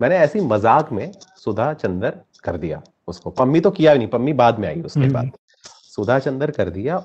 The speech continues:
Speaker 1: और उसके बाद से ऐसे लगा जैसे सर पे कोई भूत बैठ गया मेरे। और मैं अगले ढाई दिन, वो जैसे होता है ना कि आप पता नहीं कोई भी नशा कर लो, आप ढाई दिन तक वो हाइबरनेशन रहता है कि नहीं रहता है, वो मुझे नहीं मालूम उस तरीके का,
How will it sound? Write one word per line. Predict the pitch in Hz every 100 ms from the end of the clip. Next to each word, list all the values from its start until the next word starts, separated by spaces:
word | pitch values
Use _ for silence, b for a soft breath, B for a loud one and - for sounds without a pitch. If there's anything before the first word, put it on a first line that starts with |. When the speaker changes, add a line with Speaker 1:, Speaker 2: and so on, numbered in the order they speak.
| -
Speaker 1:
और | 117 185 -
उसके | 104 - 185
बाद | 180 92 90 98
से | - 139 165 180 -
ऐसे | 85 139
लगा | 123 92 127
जैसे | 123 135
सर | - 95
पे | -
कोई | 127 156
भूत | 107 98 95
बैठ | 85 80
गया | 80
मेरे। | 78 87 151 - -
और | 117 151 - _ -
मैं | 101 120 160 175 - -
अगले | 101 110 131 156
ढाई | 87 90 107
दिन, | 120 123 78 - _ b b _ 107
वो | 110
जैसे | 120 135
होता | 123
है | 147
ना |
कि | 190 170
आप | 151 -
पता | -
नहीं | 143 151 -
कोई | - 120
भी | 131
नशा | 151 113 127
कर | 117
लो, | 117
आप | 139
ढाई | 117 92 95
दिन | 123
तक | 127 127
वो |
हाइबरनेशन | 117 101 107 104 95 117
रहता | 92 98
है | 104
कि | 107
नहीं | 98
रहता | 90 82 -
है, | 165 - B -
वो | 90 98 92 87
मुझे | 95 101
नहीं | 120
मालूम | 123 98 113
उस | 151 104 -
तरीके | 98 95 98
का, | 117